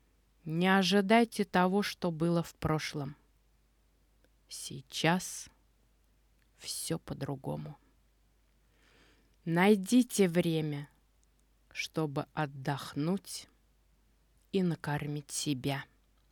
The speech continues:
Проследите, чтобы вы получали пищу,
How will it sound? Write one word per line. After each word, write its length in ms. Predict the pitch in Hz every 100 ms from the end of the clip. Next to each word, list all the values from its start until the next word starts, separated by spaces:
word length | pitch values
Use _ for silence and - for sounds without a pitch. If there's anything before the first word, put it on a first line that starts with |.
| _ _ _ _ _ _ _ _ _ _ _ _ - - -
Проследите, 840 | 202 208 - 220 226 202 262 262 254
чтобы 440 | - 240 202 220
вы 380 | 190 175 240 277
получали 840 | - 220 208 196 - 190 180 160
пищу, 720 | - 175 240 - - 156 131